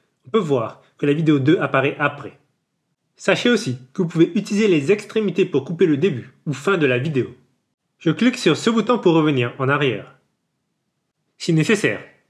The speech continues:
dans le menu du bas, vous avez Canva,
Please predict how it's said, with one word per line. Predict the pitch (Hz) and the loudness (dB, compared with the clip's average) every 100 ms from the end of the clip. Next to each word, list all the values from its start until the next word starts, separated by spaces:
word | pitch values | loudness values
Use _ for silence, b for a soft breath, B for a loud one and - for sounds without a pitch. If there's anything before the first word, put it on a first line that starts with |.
| - | -8
dans | 151 | 0
le | 147 | 2
menu | 139 143 139 | 2 0 0
du | 143 | 0
bas, | 131 131 - _ - | -2 -4 -10 _ -12
vous | 147 | -2
avez | 156 147 - - | 0 0 -4 -4
Canva, | 165 160 127 - - _ | -2 0 -2 -6 -12 _